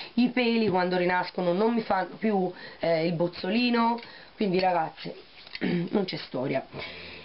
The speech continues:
Eh, questo è davvero buono, è l'ultimo uscito ed è quello con cui mi trovo meglio perché è quello più idratante. Eh, la pelle rimane elastica, dona un'elasticità alla pelle esagerata,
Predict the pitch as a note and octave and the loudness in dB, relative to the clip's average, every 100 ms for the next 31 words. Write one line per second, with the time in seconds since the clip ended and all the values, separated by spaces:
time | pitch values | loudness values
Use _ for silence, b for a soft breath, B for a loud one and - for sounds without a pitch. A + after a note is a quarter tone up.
0 | B - B3 A#3+ A#3+ A#3+ A#3 F#4 F#4 C#4+ | B -2 0 2 2 0 0 0 0 -2
1 | A3+ G#3+ A3+ A3+ C4 C4+ C4+ C4 A#3 A#3+ | -2 0 2 4 4 4 4 2 0 -2
2 | - A#3 A#3 - A#3 G#3+ A3+ G3+ G3 - | 2 4 4 0 -2 0 0 -2 -2 -2
3 | B3 B3 A#3 A#3 B3 A#3 G#3 G#3+ A3+ G3 | 0 0 0 2 2 4 4 2 2 2
4 | G3+ G3 G3+ A3 - F#3+ F#3+ - G3 - | 0 -2 -2 -2 2 2 2 2 2 2
5 | G3+ F3+ F#3 F3+ D#3+ D#3 D#3 E3+ D#3+ - | 0 2 2 2 0 -2 -4 -2 -2 0
6 | F3 F3 G3 A3 G#3+ A3 A3 G#3+ - - | 0 2 2 0 -2 0 -2 -2 -6 -2
7 | G#3+ F3 D#3 D#3+ - D#3+ D3 - - C#3 | 0 2 0 -2 0 0 0 -6 -10 -8
8 | - B B E3 A#3 A3 - G#3 G3+ G3+ | -6 B B 0 2 2 0 0 0 0
9 | F#3+ - F#3 - F#3 F#3+ D#3 - F3+ F3+ | -2 -4 -6 -6 -2 -2 -2 0 0 0
10 | G#3 G3 G3 F#3+ - D#3 D3+ D3 C3+ A#2 | -2 -2 -2 -2 -2 -2 -2 -2 -2 -2
11 | C3+ | -4